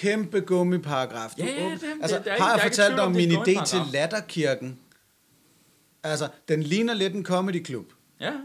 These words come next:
Speaker 1: Og, og, og menigheden minder lidt om et publikum,
Speaker 2: <laughs>
Speaker 1: der
Speaker 2: Ja.
Speaker 1: betaler entré for at komme ind, men i virkeligheden, så er det slet ikke komikere, der står på scenen. Det er præster,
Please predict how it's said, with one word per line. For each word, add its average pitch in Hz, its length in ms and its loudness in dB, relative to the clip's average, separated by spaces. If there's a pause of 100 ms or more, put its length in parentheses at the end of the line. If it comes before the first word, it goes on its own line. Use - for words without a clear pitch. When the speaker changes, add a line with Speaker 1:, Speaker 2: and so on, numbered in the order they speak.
(240)
Speaker 1:
Og, 151 200 -2
og, 143 240 -6
og 147 180 -8
menigheden 180 640 2
minder 196 240 2
lidt 185 200 2
om 190 120 0
et 165 100 -2
publikum, 165 640 0
Speaker 2:
<laughs> - 240 -20
Speaker 1:
der 151 80 2
Speaker 2:
Ja. 165 140 2
Speaker 1:
betaler 165 400 2
entré 151 500 -6
for 175 140 -4
at 170 120 -2
komme 165 240 -2
ind, 165 120 -4
men 165 160 -2
i 165 40 2
virkeligheden, 190 400 -2
så 170 120 -6
er - 20 -2
det 175 100 -6
slet 190 180 -6
ikke 196 120 -6
komikere, 196 420 -4
der 143 60 -8
står 170 200 -4
på 170 80 -10
scenen. 180 400 -4
Det 185 60 -4
er 180 100 -4
præster, 185 420 -4